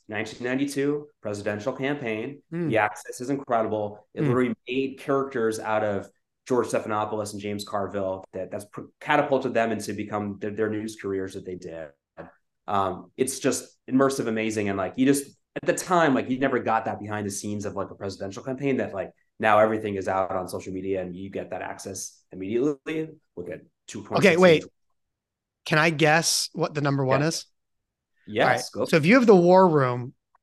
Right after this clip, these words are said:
Speaker 2: which, when did, when did that come out?
Speaker 1: Uh, probably, like, ninety, ninety-three, ninety-four.
Speaker 2: Okay, so it came out somewhat contemporaneously then. Okay.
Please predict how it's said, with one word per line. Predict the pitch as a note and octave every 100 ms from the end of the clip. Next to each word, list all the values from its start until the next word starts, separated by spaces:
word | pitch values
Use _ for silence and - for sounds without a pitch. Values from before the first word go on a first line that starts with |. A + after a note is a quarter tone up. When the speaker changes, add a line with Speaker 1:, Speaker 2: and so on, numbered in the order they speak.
| _
Speaker 2:
which, | D3+ D3 -
when | G3 G3+
did, | F#3+
when | G3+ C4+
did | F4+
that | F#4
come | - G#3+
out? | G3 A#2+ _ _ _ _ _ _ _
Speaker 1:
Uh, | B2+ C#3 C#3+ D3 C#3+
probably, | G#3 G#3+
like, | C3
ninety, | A2+ G#2+ - - -
ninety-three, | A2+ G#2 G2+ A2
ninety-four. | G#2 G2+ G2+ A2+
Speaker 2:
Okay, | F#3+
so | G3+
it | G#3
came | A3 B3
out | G#3 E3+ -
somewhat | - E3+ D#3 - - -
contemporaneously | D#3+ E3 C#3 C3 B2 A2+ B2 B2+ _ _
then. | - C#3 -
Okay. | C#3+ B2